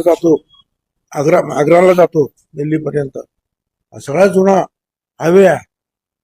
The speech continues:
आणि ते सगळं ट्रॅफिक तिथे आहे. तिथे काय केवळ नाशिकचं ट्रॅफिक थोडंच आहे, आग्रापर्यंतचं ट्रॅफिक आहे ते सगळं. आणि एवढा, आणि सगळा जुना हायवे म्हटलं तर.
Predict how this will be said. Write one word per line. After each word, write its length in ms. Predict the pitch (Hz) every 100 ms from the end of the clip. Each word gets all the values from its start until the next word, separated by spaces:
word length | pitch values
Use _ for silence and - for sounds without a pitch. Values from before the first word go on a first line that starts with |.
| _ _ _ _ _ _
आणि 100 | 127
ते 60 | 160
सगळं 300 | 160 165 214
ट्रॅफिक 260 | 202 196 202
तिथे 200 | 185 185
आहे. 80 | 156
तिथे 280 | - _ 160
काय 120 | 175
केवळ 280 | 175 170 175
नाशिकचं 420 | 165 156 170 180
ट्रॅफिक 320 | 180 170 180 185
थोडंच 240 | 202 240
आहे, 260 | 233 - _ _ _ _ _ _ _ _ _ _ _ _ _
आग्रापर्यंतचं 720 | 123 156 165 165 160 156 -
ट्रॅफिक 380 | 147 - 139 135
आहे 80 | 135
ते 120 | -
सगळं. 320 | - - - - _ _ _ _ _ _ _ _ _ _ _ _ -
आणि 120 | 233
एवढा, 280 | 214 240 247
आणि 420 | - _ 170 180
सगळा 220 | 180 196
जुना 340 | 170 170 214 226 - _ _
हायवे 220 | 156 175
म्हटलं 320 | 160 143 151
तर. 140 | 147